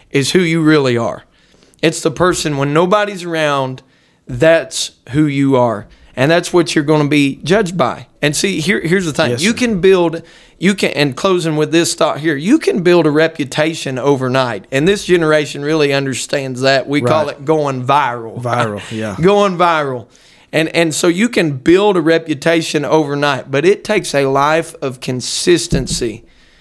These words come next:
Speaker 1: to build character.
Speaker 2: Right, that's
Speaker 1: A-,
Speaker 2: good.
Speaker 1: and here's the important thing is that, here's the other thing you have to know is not only can you build a reputation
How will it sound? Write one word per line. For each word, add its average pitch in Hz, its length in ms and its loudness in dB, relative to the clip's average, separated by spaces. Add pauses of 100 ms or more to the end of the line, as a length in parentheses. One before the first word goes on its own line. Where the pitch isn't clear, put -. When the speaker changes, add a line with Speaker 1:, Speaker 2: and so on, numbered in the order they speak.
(200)
Speaker 1:
to 143 100 0
build 156 600 2 (140)
character. 139 640 -4 (100)
Speaker 2:
Right, 101 340 -4
that's 113 200 -10
Speaker 1:
A-, 165 100 0
Speaker 2:
good. 113 100 -2
Speaker 1:
and 147 140 0
here's 202 360 0
the 185 120 2
important 147 580 0
thing 131 320 -4
is 127 340 -2
that, 135 240 -6
here's 185 220 -4
the 285 100 -2
other 233 220 0
thing 131 420 -4 (480)
you 131 160 0
have 165 240 0
to 151 80 -8
know 156 340 0
is 131 140 -2
not 170 200 0
only 214 260 0
can 165 260 -4
you 151 320 0
build 160 340 0
a 151 60 -2
reputation 147 1000 -2